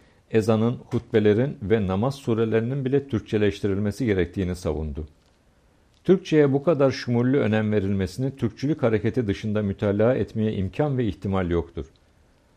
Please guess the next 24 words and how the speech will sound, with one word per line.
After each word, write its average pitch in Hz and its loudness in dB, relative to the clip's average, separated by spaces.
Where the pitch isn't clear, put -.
Zaten 139 2
gerek 120 4
Avrupa'da 135 2
gerekse 113 0
Osmanlı 131 -2
İmparatorluğu'nun 107 -2
Hristiyan 127 -2
tebaası 95 0
arasında 95 0
milliyet 113 0
fikirlerinin 120 0
ilk 170 -2
merhalesini 107 -2
dil 135 0
teşkil 95 0
etmiştir. 82 -6
Yusuf 107 -4
Akçura, 110 2
Osmanlı 143 -2
İmparatorluğu'nun 117 2
Dağılma 107 2
Devri 92 2
adlı 87 0
eserinde 85 0